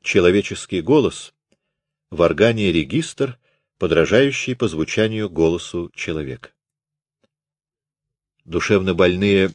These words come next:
сидящие в передних рядах, все как один повёртывают головы, словно их дёрнули за верёвочку.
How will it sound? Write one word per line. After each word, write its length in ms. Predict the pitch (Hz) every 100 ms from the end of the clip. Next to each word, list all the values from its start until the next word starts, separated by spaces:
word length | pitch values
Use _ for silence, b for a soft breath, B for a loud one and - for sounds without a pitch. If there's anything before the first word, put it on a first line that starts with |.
| -
сидящие 640 | - 95 90 85 - 87
в 140 | 80
передних 460 | - 85 82 80 -
рядах, 460 | 80 67 113 - _ _ _ _ _ _ _ _ _ _
все 360 | - - 117 101
как 260 | 95 -
один 320 | 90 87 85
повёртывают 720 | 80 87 82 85 - 80 78 69
головы, 500 | 76 101 117 120 123 _ _ _ _ _ _ _ _ _
словно 480 | - 104 107 104 104
их 500 | - 107 101 - -
дёрнули 540 | 87 80 101 90 95 90
за 120 | 98
верёвочку. 640 | 90 87 85 82 - _